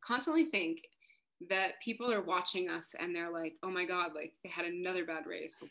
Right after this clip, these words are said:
Wow." Like, <laughs> you know, like, I think we're the only ones, like, thinking of that. Like, we're our own biggest critics. And,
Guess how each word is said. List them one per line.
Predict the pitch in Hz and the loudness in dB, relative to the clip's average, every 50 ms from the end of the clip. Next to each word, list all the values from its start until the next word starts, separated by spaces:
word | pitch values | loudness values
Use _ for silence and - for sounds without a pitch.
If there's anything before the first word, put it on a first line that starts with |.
| - - | -8 -2
Wow." | - 170 170 160 151 156 | 2 4 4 4 2 0
Like, | 156 156 165 165 - - - - 208 | -2 -6 -8 -10 -12 -16 -14 -14 -14
<laughs> | - - - _ - | -14 -14 -18 _ 8
you | - 285 285 269 254 | 12 12 12 12 12
know, | 240 233 226 | 12 12 12
like, | 214 208 196 - - 302 370 392 - 370 349 330 277 | 10 10 8 4 0 -2 -2 -2 -2 -4 -6 0 4
I | - 240 | 6 8
think | 233 302 330 320 - | 10 12 10 10 8
we're | 208 196 220 247 285 302 | 4 2 4 6 8 8
the | 277 240 | 8 6
only | 220 220 233 220 | 4 4 4 2
ones, | 202 190 190 165 - | 2 0 -2 -4 -4
like, | - 175 170 165 - _ _ _ _ _ _ _ _ _ _ _ - | -2 -2 -2 -2 -4 _ _ _ _ _ _ _ _ _ _ _ 2
thinking | 208 208 196 175 170 | 2 2 2 0 -2
of | 165 160 | -4 -4
that. | 131 - - | -4 -4 -4
Like, | 156 170 - | -4 -6 -4
we're | 185 190 185 | -2 0 0
our | 175 175 175 - 175 | 0 0 -2 -2 -2
own | 180 180 180 175 160 | -2 -2 -2 -2 -2
biggest | 165 170 160 165 160 - - - | -2 -2 -2 -2 -4 -6 -8 -8
critics. | - 160 - - - - - - - - - | -6 -6 -6 -6 -6 -8 -10 -16 -12 -6 -2
And, | 175 175 170 165 170 170 | 0 0 0 0 -2 -2